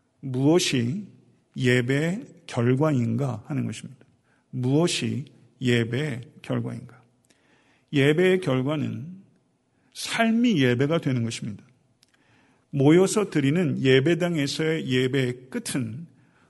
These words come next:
흩어져서 드리는 생활 예배의 시작이 되어야 합니다. 참된 예배자는 주일에 교회에 가서 예배드리기 위해 오직 주일만을 기다리는 사람이 아닙니다.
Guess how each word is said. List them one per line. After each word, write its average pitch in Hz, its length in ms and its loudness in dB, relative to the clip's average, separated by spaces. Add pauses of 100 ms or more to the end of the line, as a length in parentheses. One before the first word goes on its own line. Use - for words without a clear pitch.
흩어져서 214 680 0
드리는 143 360 -2
생활 196 520 -2
예배의 127 480 -2
시작이 185 500 -4
되어야 143 240 -4
합니다. 110 300 -10 (1000)
참된 226 560 0
예배자는 131 640 2
주일에 151 640 0
교회에 147 340 4
가서 139 460 0
예배드리기 139 680 0
위해 120 320 -4 (100)
오직 139 480 -2
주일만을 165 760 2
기다리는 139 520 0
사람이 143 340 -2
아닙니다. 120 380 -4